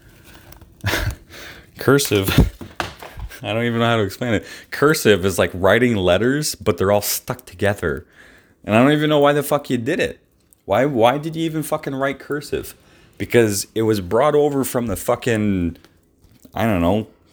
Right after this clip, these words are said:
sixteen hundreds by fucking kings and queens and shit or s-, some bullshit or, or the fucking British or whatever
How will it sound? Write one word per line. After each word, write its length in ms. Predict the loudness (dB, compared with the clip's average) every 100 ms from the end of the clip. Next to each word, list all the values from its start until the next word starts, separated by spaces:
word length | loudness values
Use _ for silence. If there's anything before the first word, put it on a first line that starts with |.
| -20 -10
sixteen 640 | -2 0 0 -2 0 2 2
hundreds 880 | 2 -2 0 -2 -2 -4 -6 -8 -10 -20 -4
by 220 | 0 2
fucking 460 | 2 0 0 -2 -4
kings 280 | -4 -4 -2
and 180 | -2 -2
queens 400 | -2 -2 -2 -2
and 120 | -4
shit 280 | 0 0 0
or 160 | -2
s-, 280 | -4 -6 -2
some 440 | 2 2 2 -2 0
bullshit 480 | 0 0 -2 -2
or, 80 | -2
or 240 | -2 -4 -4
the 100 | -4
fucking 440 | -4 -4 -4 -2
British 420 | 0 0 0 -2
or 60 | -4
whatever 340 | -2 -4 -4